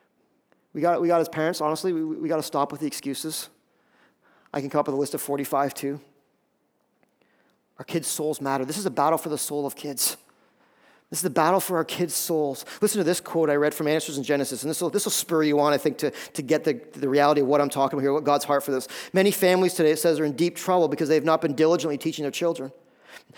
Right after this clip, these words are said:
Not every family who's, who's in deep trouble has been guilty of this, but many families are. Instead, what they've done is they've left their education to the schools, to the media, to the museums, to the national parks, even Christian schools. We leave to the Christian school, and then I can come home and just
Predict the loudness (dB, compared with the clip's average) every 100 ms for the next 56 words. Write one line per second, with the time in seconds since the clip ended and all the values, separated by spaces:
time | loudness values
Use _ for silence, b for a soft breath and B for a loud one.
0 | 2 6 6 6 4 4 4 4 2 0
1 | -4 B B -4 -4 -8 -6 0 0 2
2 | 4 4 2 0 -2 2 2 2 2 2
3 | 2 0 4 4 6 4 4 6 4 6
4 | 8 8 6 2 -10 B B B B B
5 | B 0 2 4 6 8 8 6 4 4
6 | 6 4 6 4 6 4 6 2 2 B
7 | B -16 -18 0 2 4 0 4 6 6
8 | 2 0 0 0 -2 2 6 6 4 2
9 | 4 4 4 4 4 2 2 2 4 4
10 | 4 2 2 6 4 4 0 4 4 4
11 | 0 B B 2 4 4 4 2 0 2
12 | 4 2 0 0 0 0 -2 2 6 6
13 | 4 B 2 4 4 4 6 6 4 2